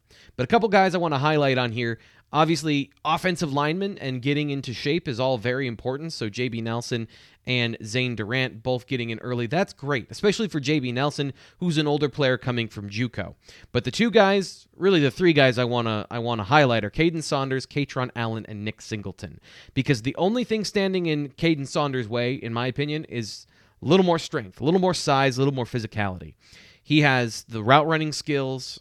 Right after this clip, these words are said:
and the intelligence and the ability to pick up the playbook this spring, but he needs to add some weight and strength to be that guy and to be able to contribute right away. I think enrolling early is gonna help him get there,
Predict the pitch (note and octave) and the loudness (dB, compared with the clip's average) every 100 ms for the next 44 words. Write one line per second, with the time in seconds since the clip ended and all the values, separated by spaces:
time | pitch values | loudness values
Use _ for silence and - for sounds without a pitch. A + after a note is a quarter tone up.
0 | - A2 G#2+ G#2+ F#2+ A2 G2+ F#2+ C3 C#3+ | -14 -10 -8 -10 -12 -12 -10 -2 4 4
1 | C3+ C#3 C3 - A2+ G2+ G2+ C3 C3 A#2 | 4 -2 -4 -8 -8 -6 -4 -2 -2 -2
2 | C#3+ B2+ A2+ - A#2+ A#2+ A#2 A2+ G#2+ - | -2 -4 -6 -2 0 0 -4 -6 -8 -6
3 | G#3 G#3+ A#2+ A2 - _ _ _ _ - | -2 -2 -2 -6 -12 _ _ _ _ -2
4 | C3 B2+ A#2 C3 D#3+ C#3+ - - B2+ C3 | -2 0 -2 0 0 0 -8 -6 -4 -4
5 | A2 B2+ A2+ A2 G#2 C3+ C3 - A2+ - | -6 -6 -6 -6 -4 -4 -4 -10 -14 -12
6 | - B2 A2+ - B2 G#2+ A#2 A2+ F#2+ A2 | -8 -6 -8 -10 -10 -6 -6 -6 -6 -6
7 | G#2+ G2+ A2+ A2 G#2 G2 F#2+ - _ _ | -6 -6 -2 0 -2 -4 -8 -14 _ _
8 | _ - B2+ A#2+ B2+ C3 A#2+ B2 A2+ - | _ -8 -6 -4 -4 -4 -6 -10 -8 -2
9 | D#3 C#3 - A#2+ A#2+ G#2+ G#2 E2+ - _ | 0 0 -2 -2 -2 -2 -4 -10 -14 _
10 | _ - B2+ C3+ C3 C#3 C3 C#3+ C#3 C3 | _ -6 -2 -2 -4 -6 -2 0 0 -2
11 | D#3 D3 C#3 A#2 C3 A#2 B2 B2+ B2 A2+ | -2 0 0 -2 -4 -4 -2 -2 -2 -2
12 | B2 - - G2+ F#2+ | -2 -2 -4 -4 -4